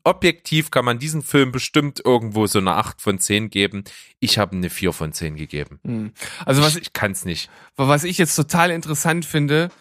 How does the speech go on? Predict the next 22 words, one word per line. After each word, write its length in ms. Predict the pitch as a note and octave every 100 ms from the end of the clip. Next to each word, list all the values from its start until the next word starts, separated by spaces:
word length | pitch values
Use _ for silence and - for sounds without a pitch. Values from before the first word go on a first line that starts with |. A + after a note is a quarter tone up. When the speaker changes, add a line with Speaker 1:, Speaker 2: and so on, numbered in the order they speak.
| _ _ -
Speaker 2:
normalerweise 1000 | C3+ D3 D#3+ G#3+ F3+ D#3 E3+ E3 F3 E3
finde 300 | - F#3 D#3+
ich 80 | D#3+
es 120 | D3
immer 220 | E3 D#3+
gut, 260 | D#3 F3+ -
wenn 100 | D3+
man 120 | C#3+
total 360 | D3 - D3 B2+
unvoreingenommen 1120 | E3+ G3 G#3 - - - F3 G3 F#3+ G3 F#3+
an 100 | F3+
den 120 | F3+
Film 300 | - F#3+ G#3+
geht, 280 | G#3 G#3 G3+
sich 140 | D#3+
den 100 | D#3+
einfach 240 | C#3+ D#3 C#3
anguckt, 420 | E3+ F3+ F#3 E3
sich 160 | D#3
eine 80 | D#3
Meinung 360 | C3 C#3+ A3 G#3+
bildet. 340 | A#3 C4 C4+